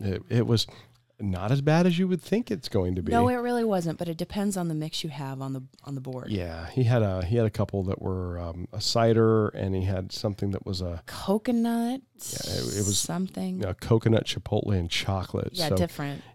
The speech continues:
Speaker 1: mixing that with fruit beers was gonna get very weird very quickly.
Speaker 2: Yeah, it was okay. I wouldn't, um, have a, like, repeated pints of
Speaker 1: You,
Speaker 2: that.
Speaker 1: you wouldn't have a pint.
Speaker 2: I mean, we had a little taste of what he mixed together. <laughs>
Speaker 1: He was,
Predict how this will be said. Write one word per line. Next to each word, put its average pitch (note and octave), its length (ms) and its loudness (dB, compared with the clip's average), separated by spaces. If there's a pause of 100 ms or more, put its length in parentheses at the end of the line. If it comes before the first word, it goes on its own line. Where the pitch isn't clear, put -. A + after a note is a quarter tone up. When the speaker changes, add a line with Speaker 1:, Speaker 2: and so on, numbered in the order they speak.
Speaker 1:
mixing A#2 380 4
that G2+ 180 0
with G2+ 100 -4
fruit - 320 -6
beers F#2+ 360 0
was F#2 100 -6
gonna G2 200 0
get - 180 -6
very F#2 260 -4
weird F2+ 320 -2
very F2 220 -4
quickly. F#2 420 -4 (100)
Speaker 2:
Yeah, D3+ 280 -8 (180)
it G#3 80 -6
was C4+ 160 -2
okay. C4+ 400 -2 (220)
I G#3+ 80 4
wouldn't, A#3 360 2 (220)
um, D3+ 540 -4 (580)
have E3 260 -6
a, D3+ 360 -8 (140)
like, D#2+ 200 -16 (260)
repeated E3 760 -8 (100)
pints D#3+ 520 -6
of A3+ 100 -6
Speaker 1:
You, A#3 60 -6
Speaker 2:
that. A3+ 340 6
Speaker 1:
you A#2+ 60 10
wouldn't A2+ 260 6
have F#2+ 180 4
a F#2 80 0
pint. F2+ 480 -2
Speaker 2:
I D#3+ 40 -6
mean, E3 160 -2
we F3+ 100 -2
had F3+ 160 -4
a D#3 40 -4
little D#3 280 -6
taste D3+ 400 -6
of C3+ 100 -10
what C3+ 140 -4
he C3+ 120 -6
mixed C3+ 260 -8
together. C#3 440 2 (100)
<laughs> - 100 -12
Speaker 1:
He - 100 6
was, G2+ 120 2